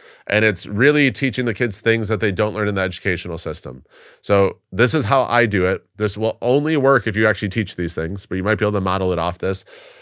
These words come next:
So at the end, I say, I say, "Parents, my motivation for opening a martial arts school to begin with was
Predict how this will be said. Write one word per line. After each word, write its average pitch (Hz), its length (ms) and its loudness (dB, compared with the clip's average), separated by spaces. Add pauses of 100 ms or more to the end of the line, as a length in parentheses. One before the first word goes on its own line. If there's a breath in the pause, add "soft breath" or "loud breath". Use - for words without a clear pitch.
(140 loud breath)
So 113 100 -2
at 110 80 2
the 123 120 6
end, 131 200 8
I 117 80 6
say, 113 320 2
I 107 80 2
say, 117 160 2
"Parents, 117 500 2 (1000 soft breath)
my 127 220 4
motivation 127 580 4
for 107 440 2 (180)
opening 117 300 2
a 107 60 2
martial 107 320 2
arts 104 200 2
school 95 360 0
to - 120 -14
begin 104 400 2
with 98 320 2 (320 soft breath)
was 104 480 2